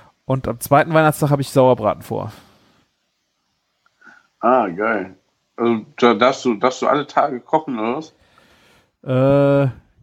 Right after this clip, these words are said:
Speaker 1: ja, ich, äh, an Weihnachten habe ich mir eigentlich vorgenommen und, ähm, am zweiten sind wir bei, bei meiner Family nochmal, äh, und da werde ich mich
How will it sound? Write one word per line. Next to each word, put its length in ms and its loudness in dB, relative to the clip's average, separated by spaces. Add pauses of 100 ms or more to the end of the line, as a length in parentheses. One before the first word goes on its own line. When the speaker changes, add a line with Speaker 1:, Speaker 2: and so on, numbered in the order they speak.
(100)
Speaker 1:
ja, 1120 2 (560)
ich, 400 -20
äh, 140 -8
an 180 -6
Weihnachten 400 2
habe 120 2
ich 100 -8
mir 60 -6
eigentlich 200 -6
vorgenommen 540 -2
und, 320 -14
ähm, 560 -10 (320)
am 160 -14
zweiten 400 4
sind 100 -2
wir 160 0
bei, 180 -4
bei 360 -4
meiner 240 4
Family 400 0
nochmal, 480 2 (480)
äh, 420 4
und 220 -8
da 100 2
werde 200 4
ich 140 -10
mich 360 -10